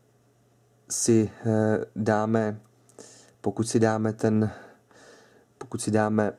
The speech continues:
možnosti alb seřazení, tak tam najdeme samozřejmě kamela-, kamera roll. Jinak, eh, ta funkce Apple Pay tak je dos-, dostupná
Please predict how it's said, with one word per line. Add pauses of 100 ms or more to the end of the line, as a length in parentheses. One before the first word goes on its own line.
(160)
možnosti
alb (100)
seřazení,
tak
tam
najdeme
samozřejmě (220)
kamela-,
kamera
roll. (1040)
Jinak,
eh,
ta
funkce
Apple
Pay
tak
je
dos-, (140)
dostupná